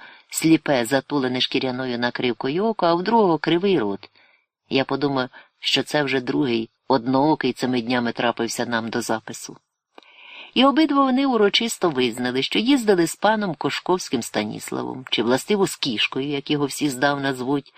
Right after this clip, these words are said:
до сіна, і спіткали Федора з Миколаєм із сіном у полі, і що спитав пан Кішка, де це сіно взяли.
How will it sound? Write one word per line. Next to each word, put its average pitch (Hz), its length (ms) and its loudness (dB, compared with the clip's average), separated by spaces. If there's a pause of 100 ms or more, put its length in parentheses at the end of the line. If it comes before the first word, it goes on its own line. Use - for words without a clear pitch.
(420)
до 190 220 4
сіна, 120 560 -4 (280)
і 165 80 2
спіткали 277 520 2
Федора 147 460 0
з - 60 -8
Миколаєм 151 680 0
із 151 140 -2
сіном 247 440 2
у 175 60 2
полі, 120 460 -2 (100)
і 208 120 2
що 269 160 0
спитав 254 460 4
пан 220 240 2
Кішка, - 540 -4 (640)
де 214 180 2
це 233 140 -2
сіно 202 320 -2
взяли. 120 440 -4